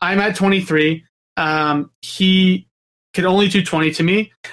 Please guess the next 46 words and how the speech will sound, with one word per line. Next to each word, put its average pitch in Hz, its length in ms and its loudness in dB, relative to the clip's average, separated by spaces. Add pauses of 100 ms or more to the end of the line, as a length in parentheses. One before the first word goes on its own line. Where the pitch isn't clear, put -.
(140)
And 175 100 -2
I'm 175 100 0
like, 156 280 -2
"Okay, 190 200 0
I 190 160 -2
just 214 180 0
need, 208 280 2
I'm, 220 260 0
I'm 190 140 0
gonna 190 160 2
stuck 180 260 -4
on 151 100 -2
land." 139 200 -2
I'm 143 80 -2
like, 143 140 -2
"I - 20 -4
have 131 140 -6
two 170 140 -4
land 143 180 -2
in 156 60 -2
play." 190 300 0 (420)
And 165 140 0
he's 185 200 2
at, 190 80 0
like, 160 260 -2 (300)
fifty 175 360 -4
or 131 200 -4
s-, - 320 -12
forty 147 320 2
or 131 60 0
whatever 135 260 2
it 131 80 0
was, 123 200 -2
right? 143 260 0 (240)
'Cause 151 120 -2
he, 160 60 2
like, 127 220 0
gains 143 260 -2
twenty 147 220 0
life. 123 180 0
So - 100 -2
I'm 180 180 2
a 202 60 2
mono 190 220 2
red 151 200 0
deck. 147 280 -2